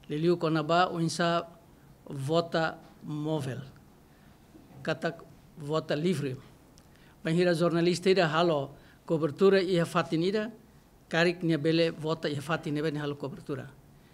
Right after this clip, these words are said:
Ida nema que exigência husi Conselho de Imprensa. E Conselho de Imprensa e a eleição sira liuba,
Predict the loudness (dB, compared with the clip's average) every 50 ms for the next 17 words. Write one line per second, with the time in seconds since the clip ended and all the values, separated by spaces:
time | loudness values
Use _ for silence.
0 | -20 -20 -20 -12 -8 -2 -2 0 2 4 4 4 4 2 2 0 0 0 0 2
1 | 2 2 2 2 0 -2 -2 -2 -4 -4 -6 -6 -8 -8 -10 -16 -20 -20 -20 -20
2 | -20 -18 -16 -12 -6 -4 -2 -2 -2 -2 -4 -4 -4 -4 -4 -4 -6 -6 -10 -12
3 | -14 -18 -20 -20 -20 -20 -20 -12 -12 -8 -4 -4 -4 -2 0 0 0 0 0 2
4 | 0 0 2 2 0 0 0 0 -2 -6 -16 -14 -8 -6 -6 -6 -2 0 0 0
5 | 0 0 -2 -2 -2 -2 2 2 2 4 4 2 0 -2